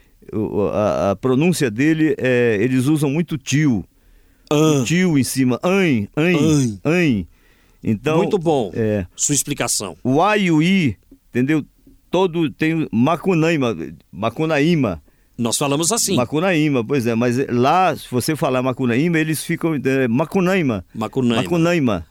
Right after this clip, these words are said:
Speaker 2: Aí já sabe o que é.
Speaker 1: É, é, o A e o I, Macu-, Aí, Macunaíma. Então, Roraima, é, é,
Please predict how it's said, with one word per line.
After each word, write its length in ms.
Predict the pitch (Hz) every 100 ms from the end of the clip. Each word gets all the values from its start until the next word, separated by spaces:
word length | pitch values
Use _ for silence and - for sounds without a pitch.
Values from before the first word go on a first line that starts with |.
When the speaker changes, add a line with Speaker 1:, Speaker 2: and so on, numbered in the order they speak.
| _
Speaker 2:
Aí 200 | 90 98
já 140 | 143
sabe 220 | 135 131
o 20 | 131
que 140 | 101
é. 200 | 101 87 101
Speaker 1:
É, 220 | - 113
é, 60 | 107
o 200 | 90 131
A 140 | 143 196
e 120 | 214
o 80 | 160
I, 240 | 147 113 -
Macu-, 420 | - 110 131 - - _ _ _ _
Aí, 500 | - 165 156 175 156 - -
Macunaíma. 800 | 127 135 156 143 160 120 90 - _ _ _
Então, 180 | - 139
Roraima, 760 | 127 175 160 185 175 127 95 - - _ _ _ _ -
é, 920 | 117 117 113 107 104 95 - 73 101 -
é, 140 | -